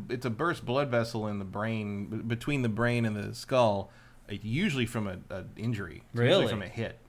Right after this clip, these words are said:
Speaker 1: Like, it's, like, maybe he fell or something, or a car
Speaker 2: Oh.
Speaker 1: accident, you know,
Speaker 2: My
Speaker 1: sometimes it
Speaker 2: grandmother, my grandmother's died from that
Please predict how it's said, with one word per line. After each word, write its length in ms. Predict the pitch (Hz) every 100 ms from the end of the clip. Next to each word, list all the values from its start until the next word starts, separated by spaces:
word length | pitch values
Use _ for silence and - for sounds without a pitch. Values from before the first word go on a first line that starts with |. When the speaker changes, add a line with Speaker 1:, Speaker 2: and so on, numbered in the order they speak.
| -
Speaker 1:
Like, 140 | 101 98
it's, 180 | 95
like, 160 | 101 95
maybe 200 | 107 104
he 120 | 104
fell 480 | - 104 104 104 98
or 160 | 92 90
something, 340 | 101 98 90 90
or 80 | 92
a 40 |
car 320 | 120 123 123
Speaker 2:
Oh. 40 | 113
Speaker 1:
accident, 420 | 107 - 110 107
you 60 | 110
know, 40 |
Speaker 2:
My 40 |
Speaker 1:
sometimes 260 | - 123 165
it 20 |
Speaker 2:
grandmother, 440 | 147 151 165 156 151
my 100 | 151
grandmother's 500 | 143 143 156 123 107
died 320 | 107 104 101
from 140 | 101 104
that 300 | 101 98